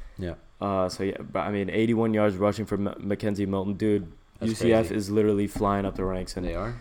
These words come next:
Speaker 1: They're
Speaker 2: again,
Speaker 1: creeping
Speaker 2: no
Speaker 1: up
Speaker 2: one's
Speaker 1: on
Speaker 2: talking
Speaker 1: people.
Speaker 2: about it. And they got Pitt this week, which we'll get into later 'cause I
Speaker 1: Later,
Speaker 2: feel like it's
Speaker 1: yeah.
Speaker 2: gonna be a really good game.
Speaker 1: I'm trying to look at their schedule right now, and I
Speaker 2: Yeah.
Speaker 1: guess,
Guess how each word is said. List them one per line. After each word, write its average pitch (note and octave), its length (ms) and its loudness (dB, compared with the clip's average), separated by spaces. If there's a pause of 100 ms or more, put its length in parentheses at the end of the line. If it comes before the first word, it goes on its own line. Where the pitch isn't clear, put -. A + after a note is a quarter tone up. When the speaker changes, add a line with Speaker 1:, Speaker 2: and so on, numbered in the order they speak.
(160)
Speaker 1:
They're - 80 0
Speaker 2:
again, A#2+ 300 6
Speaker 1:
creeping B2+ 100 6
Speaker 2:
no A#2 100 6
Speaker 1:
up A#2 80 6
Speaker 2:
one's A2+ 160 4
Speaker 1:
on G#2+ 60 0
Speaker 2:
talking G#2+ 220 6
Speaker 1:
people. G2 120 0
Speaker 2:
about F#2 240 0
it. F#2 140 -6 (340)
And G#2+ 100 -2
they G#2+ 60 4
got G#2 180 6
Pitt A#2 200 0
this G2+ 160 -6
week, G2+ 260 2
which G2 460 -4
we'll G2+ 160 -2
get G2 160 0
into G2+ 260 0
later F#2+ 240 2
'cause F#2 120 -2
I - 20 0
Speaker 1:
Later, F#2 140 2
Speaker 2:
feel G#2 80 2
like G2 100 2
it's F2 80 -4
Speaker 1:
yeah. G#2 80 0
Speaker 2:
gonna F#2+ 80 -2
be G2 80 2
a F#2+ 40 2
really G2 200 2
good F#2 160 0
game. G2 240 0
Speaker 1:
I'm G#2 80 -4
trying - 160 0
to A2 40 4
look A2 120 4
at A2 80 6
their G2 80 2
schedule G2 340 0
right F#2 160 0
now, F#2+ 400 -2
and F#2+ 140 -6
I F#2 60 -2
Speaker 2:
Yeah. A2 220 8
Speaker 1:
guess, F#2 360 -4